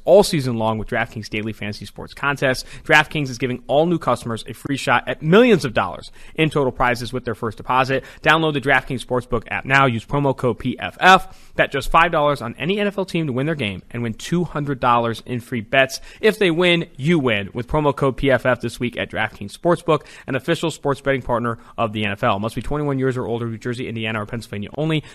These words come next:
New customers only. Minimum five dollar deposit and one dollar wager required. One per customer. Restrictions apply. See DraftKings dot com slash sportsbook for details. Gambling problem?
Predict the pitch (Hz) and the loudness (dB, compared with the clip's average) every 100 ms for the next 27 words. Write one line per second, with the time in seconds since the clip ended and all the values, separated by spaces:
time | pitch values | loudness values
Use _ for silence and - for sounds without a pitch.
0 | - 156 156 139 147 127 123 120 120 120 | -2 0 2 0 -2 -2 -2 -2 -2 -2
1 | 113 113 110 110 104 104 104 107 104 110 | -2 -2 -2 -2 -4 -6 -8 -8 -8 -6
2 | 107 104 104 104 98 - 156 156 147 135 | -6 -6 -6 -8 -12 -2 2 4 4 0
3 | - - 156 160 151 131 120 127 110 - | -8 -2 0 0 -4 -4 -6 -6 -8 -8
4 | 120 113 110 120 117 117 98 110 107 117 | -12 -14 -8 -4 -4 -4 -4 -2 -4 -8
5 | 104 107 - 110 104 - 101 - 123 143 | -8 -10 -8 -8 -8 -8 -12 -6 -6 -6
6 | 120 - 147 147 151 147 131 - 127 127 | -10 -10 -6 -4 -2 -2 -2 -2 0 0
7 | 127 117 120 120 117 | -4 -2 -2 0 -4